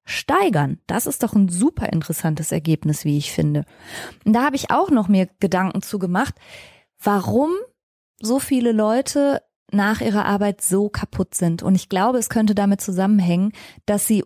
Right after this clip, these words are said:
um mehr zu schaffen, tatsächlich keine Pausen machen oder zu wenige Pausen oder die Pausen im Grunde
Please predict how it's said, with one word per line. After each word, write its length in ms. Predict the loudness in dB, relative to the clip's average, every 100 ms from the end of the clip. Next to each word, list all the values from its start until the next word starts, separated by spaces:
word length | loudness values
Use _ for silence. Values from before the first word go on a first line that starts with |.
| -2
um 260 | 0 4 4
mehr 240 | 4 0
zu 140 | -2
schaffen, 640 | -4 -2 -2 0 0 0 -2
tatsächlich 640 | -4 -2 -2 -2 -4 -6 _ _ _ _ _
keine 380 | -4 2 4 2
Pausen 520 | 0 -2 -2 0 0
machen 340 | 0 0 -2 0
oder 320 | 0 0 0
zu 240 | -2 0
wenige 360 | 2 4 2 0
Pausen 600 | -6 -4 -2 0 0 -2 -6 -20 -20 -10
oder 300 | -2 0 2
die 120 | 0
Pausen 640 | -2 0 0 2 2 2 0 _ _ _ _ 0
im 160 | 2
Grunde 500 | 4 4 4 4 0